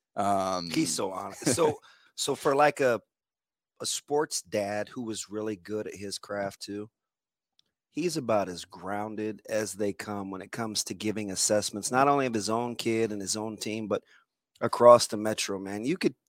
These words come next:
Speaker 2: he's, I, I enjoy talking to him. I kinda was picking his brain for the last three or
Speaker 1: Yeah.
Speaker 2: four years, and I, I really enjoy Noonan.
Speaker 1: Yeah.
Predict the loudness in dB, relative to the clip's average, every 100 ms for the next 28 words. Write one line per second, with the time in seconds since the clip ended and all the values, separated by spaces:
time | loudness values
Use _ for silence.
0 | -12 -10 -2 0 0 -4 6 10 10 10
1 | 10 10 6 2 4 4 4 0 -2 -4
2 | -8 -8 -4 -4 0 0 0 0 -2 -4
3 | -4 -4 -4 -4 -6 -4 -6 -8 -14 _
4 | _ _ _ -12 -4 0 4 4 2 -2
5 | 0 0 2 0 0 -2 -2 0 0 0
6 | -4 -4 -2 -4 -8 0 2 4 6 6
7 | 6 0 -2 -4 -8 -10 -10 -10 -14 -16
8 | -20 _ _ -6 -6